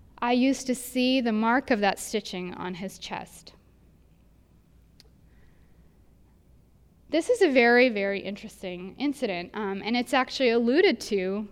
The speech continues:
Most commentaries say that Surah, uh, Shar, Surah ninety-four, verse one of the Quran alludes to this incident, beginning with the address to the Prophet, "Do we not open and expand your breast and remove from you the burden that galled your back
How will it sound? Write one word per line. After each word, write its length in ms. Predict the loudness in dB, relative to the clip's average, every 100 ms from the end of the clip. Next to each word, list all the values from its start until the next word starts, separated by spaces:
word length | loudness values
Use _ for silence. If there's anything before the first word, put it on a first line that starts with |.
| -12
Most 540 | -4 -2 -2 -6 -18 -10
commentaries 580 | -6 -4 -4 -4 -4
say 500 | -2 -2 0 -2 -6 -4
that 340 | -2 -2 -4
Surah, 520 | -8 -2 0 2 0 -6 -10
uh, 180 | -8 -8
Shar, 400 | -4 0 2 2
Surah 240 | 0 -2
ninety-four, 760 | 0 0 0 -4 -2 0 2 0
verse 320 | -2 -6 -6
one 320 | -8 -6 -6 -6
of 140 | -8
the 80 | -8
Quran 400 | -8 -4 -2 -4 -4
alludes 380 | -2 0 -2
to 40 | -2
this 220 | -4 -4
incident, 560 | -10 -10 -10 -10 -10 -12 _ _ -20 -20 -4
beginning 440 | 0 2 2 2
with 160 | 0 0
the 140 | 0
address 400 | 2 2 0 0
to 60 | -6
the 80 | -6
Prophet, 680 | 0 0 0 -2 -4 -6 -10 -20 -20 _ _ _
"Do 140 | 0
we 120 | 2 4
not 340 | 4 2 2
open 720 | 0 0 0 0 -2 -4 -8 -12 -4
and 100 | -4
expand 480 | -4 -6 -2 2
your 100 | 2
breast 580 | 2 2 0 0 -8 -20 -20 _ _ -8
and 140 | -4
remove 400 | -2 0 2 0
from 240 | -2 -4 -2
you 120 | -4
the 100 | -2
burden 500 | 2 2 2 -2 -6
that 160 | -6 -4
galled 280 | -4 -4
your 120 | -4 -4
back 440 | -4 -4 -8 -20